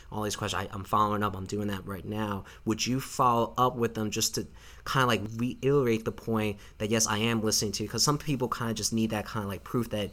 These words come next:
so it's like they, that you weren't just, you know, hearing words from them, that you, like, took away something from it, and therefore you asked the question that, that you did because, uh, they, you wanted to, you know, get a little bit more specific,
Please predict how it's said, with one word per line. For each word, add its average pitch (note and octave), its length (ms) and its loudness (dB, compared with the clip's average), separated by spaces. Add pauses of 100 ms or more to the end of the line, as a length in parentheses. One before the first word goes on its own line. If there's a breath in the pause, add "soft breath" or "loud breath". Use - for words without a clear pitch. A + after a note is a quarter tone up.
(440 loud breath)
so A#2+ 260 2
it's A#2 220 2
like A2 240 0
they, A2+ 160 2
that A2+ 180 0
you A2+ 80 4
weren't B2 240 4
just, - 360 2 (340)
you B2+ 120 4
know, G#2+ 140 4
hearing G#2+ 400 2
words B2 280 8
from A2 100 0
them, G2+ 100 0
that G2 140 -4
you, G#2 180 -6 (160)
like, G#2 160 -2
took A#2 180 -2
away A2+ 300 4
something G#2+ 240 4
from G2+ 180 -4
it, G2+ 220 -2
and G2+ 240 -2
therefore A2+ 380 2
you G#2 160 0
asked G#2+ 240 0
the - 40 -10
question G#2+ 300 -2
that, F2 200 -10
that G2+ 100 -6
you F2 100 -6
did G#2 480 0 (240 loud breath)
because, G#2+ 380 -2
uh, G#2+ 80 0
they, G#2 200 -2 (100)
you G#2+ 100 2
wanted G#2 320 0
to, G2+ 160 -6
you G#2+ 100 -4
know, G2+ 160 0
get G#2+ 220 2
a - 0 -
little A2+ 180 6
bit A#2 120 6
more A2 180 6
specific, B2+ 640 2